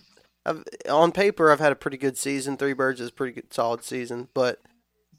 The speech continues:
I've gone a lot, like, a lot more than I have in the past. And I had this bird come in yesterday. You're talking about land. You were talking about your quick five-minute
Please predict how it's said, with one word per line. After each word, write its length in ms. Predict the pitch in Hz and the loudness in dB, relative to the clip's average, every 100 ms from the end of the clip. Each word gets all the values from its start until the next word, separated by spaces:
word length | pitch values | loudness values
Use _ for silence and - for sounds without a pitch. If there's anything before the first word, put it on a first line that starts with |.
| _ 135 | _ -10
I've 120 | 139 | 2
gone 280 | 143 151 127 | 4 6 2
a 80 | |
lot, 480 | 107 110 120 131 - - _ _ - | -2 -2 2 2 0 -12 _ _ -8
like, 180 | 120 117 | -6 -4
a 40 | |
lot 240 | 120 131 131 | 2 2 2
more 180 | 131 | 0
than 140 | 120 110 | 0 -4
I 80 | 127 | -6
have 400 | 123 123 117 - | -2 0 -2 -8
in 100 | 127 | -12
the 60 | 117 | -8
past. 560 | 127 120 123 120 - - | -2 0 0 -2 -12 -8
And 340 | 127 120 117 - - _ _ _ _ _ _ _ _ _ | -6 -4 -6 -12 -20 _ _ _ _ _ _ _ _ _
I 100 | 185 | -2
had 180 | 180 160 | 2 2
this 140 | 147 - | 2 0
bird 380 | 127 123 127 123 | 2 4 2 2
come 160 | 135 131 | 2 2
in 120 | 131 | 2
yesterday. 540 | 131 127 - 127 127 131 | 2 0 -2 0 2 0
You're 80 | |
talking 340 | 131 151 139 135 | 2 4 4 2
about 300 | 131 117 - _ _ _ | 4 4 0 _ _ _
land. 360 | 135 139 131 131 | -2 2 2 2
You 80 | 135 | 0
were 80 | 127 | 2
talking 320 | 139 131 131 | 2 0 -2
about 260 | 127 120 | -4 -2
your 220 | 131 120 - _ _ _ _ _ | -6 -6 -10 _ _ _ _ _
quick 300 | - 147 - | -4 -2 -2
five-minute 600 | - 127 123 131 127 123 | 0 4 4 2 -2 -4